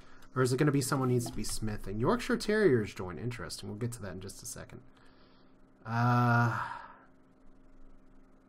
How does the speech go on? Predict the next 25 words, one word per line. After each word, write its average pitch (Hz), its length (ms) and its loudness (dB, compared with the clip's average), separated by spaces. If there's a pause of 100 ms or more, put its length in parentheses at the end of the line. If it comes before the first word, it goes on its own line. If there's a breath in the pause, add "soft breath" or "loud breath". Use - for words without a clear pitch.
(2000 soft breath)
you 127 100 2
know 147 120 6
what? 143 100 6
I 135 60 4
guess 156 240 2
we - 60 0
don't 143 180 2
need 131 140 2
as 117 100 -2
much 123 200 -2
tailoring 110 380 -2
right 95 180 -6
now. 107 140 -4
Let's 147 140 -6
get 196 200 -2
you 139 80 0
to 101 80 -4
smithing. - 520 -10 (1400 soft breath)
We 127 80 0
could 123 100 -8
put 123 220 0
Belisar 123 580 0
on 110 140 -2
there 104 180 -4
too. 92 540 -6